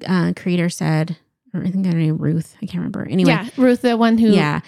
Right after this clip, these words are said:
Speaker 2: yeah.
Speaker 1: How she said, "Life is all change."
Speaker 2: Yeah.
Speaker 1: And it's like, that, that hit home for me because it, <sighs>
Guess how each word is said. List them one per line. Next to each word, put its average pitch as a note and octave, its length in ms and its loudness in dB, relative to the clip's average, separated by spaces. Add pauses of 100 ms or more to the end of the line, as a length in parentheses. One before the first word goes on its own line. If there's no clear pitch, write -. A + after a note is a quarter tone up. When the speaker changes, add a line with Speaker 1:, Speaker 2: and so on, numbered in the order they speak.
Speaker 2:
yeah. G#3+ 180 -4
Speaker 1:
How G3 140 0
she G3+ 180 -4
said, F3 320 -2
"Life E3+ 240 -2
is E3+ 120 2
all D#3+ 220 -2
change." - 560 -8 (520)
Speaker 2:
Yeah. A3 140 -4
Speaker 1:
And G3 120 2
it's F3+ 200 -2
like, E3+ 400 -6
that, E3 340 -2
that A3 240 0
hit F#3+ 140 -2
home F3 300 0
for E3+ 160 -2
me F3+ 180 2
because E3 520 0 (580)
it, - 180 -14 (280)
<sighs> - 180 -16